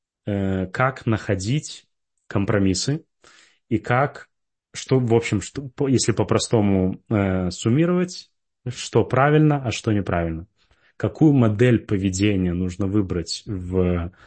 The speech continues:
конфликтной ситуации, э, как изначально не нужно поступать и так далее. И,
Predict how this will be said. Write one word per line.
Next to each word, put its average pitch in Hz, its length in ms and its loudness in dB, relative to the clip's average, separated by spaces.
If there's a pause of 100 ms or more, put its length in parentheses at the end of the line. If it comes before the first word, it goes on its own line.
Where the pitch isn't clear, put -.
конфликтной 104 500 0
ситуации, 127 720 0 (580)
э, 95 440 0
как - 460 -2
изначально 113 640 0
не 127 100 0
нужно 131 300 -4
поступать 120 680 -6
и - 60 -2
так 110 200 -2
далее. 85 360 -4 (960)
И, 110 420 4